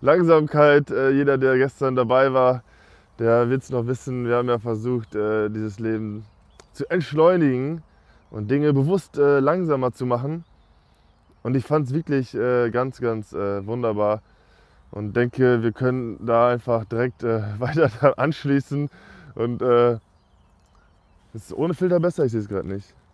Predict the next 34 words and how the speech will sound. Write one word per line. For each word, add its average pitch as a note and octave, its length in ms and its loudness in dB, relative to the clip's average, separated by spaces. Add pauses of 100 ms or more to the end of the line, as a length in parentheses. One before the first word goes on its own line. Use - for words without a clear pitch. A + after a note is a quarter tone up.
(360)
Mach A#2+ 160 -6
ruhig C#3+ 160 -2
ohne C#3 220 -4
Filter, C3+ 320 -6
das A#2+ 100 -6
ist A#2+ 60 -10
natürlicher. A#2+ 720 -6
Ja, A2 200 2
aber A#2 120 2
ist A2+ 120 -2
ziemlich, D#3+ 260 -2
äh, D3 100 6
rot, C3+ 320 4
oder? D3 300 8
<laughs> - 40 -20 (1600)
Äh, C3 360 6 (1900)
ich - 160 -12
guck - 160 -8
mal C#3+ 140 2
ganz D#3+ 180 0
kurz D#3+ 200 -4
noch D3+ 120 -4
mal, C3+ 440 0 (320)
wie - 80 -6
es B2 140 -8
ist. C3 320 -4 (3000)
Ist - 80 -14
das A#2+ 120 -4
jetzt - 380 -2
komisch, D#3+ 440 0
oder G#2 260 -2
was G#2 120 -8
meinst G2+ 300 -8
du? G2 160 -10